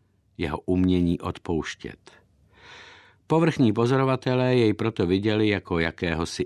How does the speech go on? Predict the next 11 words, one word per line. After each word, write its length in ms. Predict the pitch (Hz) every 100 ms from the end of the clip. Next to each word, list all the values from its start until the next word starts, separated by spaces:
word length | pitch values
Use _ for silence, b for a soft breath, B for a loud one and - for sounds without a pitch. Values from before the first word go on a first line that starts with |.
| -
idylika. 840 | 80 71 67 58 - - 50 - _ _ _ _ _ _ _ _ 143
Málo 260 | 160 147
který 300 | 123 131 90
muž 220 | 92 113 -
a 60 |
básník 540 | 80 92 107 - 117 107
však 220 | - -
podstoupil 640 | - 101 - 110 101 98 85 -
tolik 400 | 117 117 98 -
prudkých 560 | 98 110 - 107 98
kulturních 840 | - 104 110 - 107 101 101 98